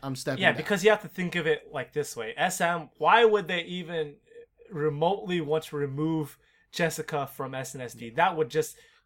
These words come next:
Speaker 1: They
Speaker 2: destroy their, like, their money income,
Speaker 1: Right.
Speaker 2: right? Like, it would destroy Girls' Generation image. Like, they would lose money off of it, and that's why they wouldn't
Speaker 1: Yeah.
Speaker 2: propose it, right?
Speaker 1: Like, like,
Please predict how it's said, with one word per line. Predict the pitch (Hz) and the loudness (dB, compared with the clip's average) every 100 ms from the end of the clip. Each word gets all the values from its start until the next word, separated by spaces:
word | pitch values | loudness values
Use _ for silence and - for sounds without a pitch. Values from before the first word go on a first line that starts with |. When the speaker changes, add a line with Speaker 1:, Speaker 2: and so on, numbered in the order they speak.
| _ | _
Speaker 1:
They | - 160 | -6 -2
Speaker 2:
destroy | 247 269 277 277 175 196 240 247 214 170 | 2 4 2 2 4 10 10 10 8 4
their, | 156 151 | 4 4
like, | 147 143 139 - - - | 2 0 -2 -6 -20 -4
their | 156 143 | -2 0
money | 139 196 185 | 0 -2 -2
income, | 143 127 - 110 101 _ _ | -4 -8 -10 -12 -12 _ _
Speaker 1:
Right. | 131 127 135 147 147 - | -12 -4 0 0 -2 -6
Speaker 2:
right? | |
Like, | 135 131 | -8 -6
it | 180 | -4
would | 165 | -4
destroy | 135 143 - 185 190 | -2 -4 -4 -6 -6
Girls' | 175 175 | -4 -6
Generation | 170 156 151 147 147 - | -4 0 0 0 -8 -8
image. | 160 165 160 147 - _ _ _ | -6 -4 -6 -8 -16 _ _ _
Like, | 135 123 117 _ _ _ _ _ _ _ 165 123 _ | -6 -4 -6 _ _ _ _ _ _ _ -18 -18 _
they | 190 | 0
would | 196 160 | 0 0
lose | 185 170 | -2 -2
money | 160 190 180 | -2 0 2
off | 165 | 2
of | 165 | 0
it, | 170 | -4
and | 135 131 | -2 -2
that's | 139 - | -2 -2
why | 123 120 | -6 -4
they | 117 | -6
wouldn't | 110 117 117 117 | -6 -6 -6 -8
Speaker 1:
Yeah. | - _ _ | -16 _ _
Speaker 2:
propose | - 151 185 156 | -8 -4 -2 -2
it, | 123 | -4
right? | 113 110 127 _ | -12 -12 -12 _
Speaker 1:
Like, | 196 214 | 0 4
like, | 247 | 4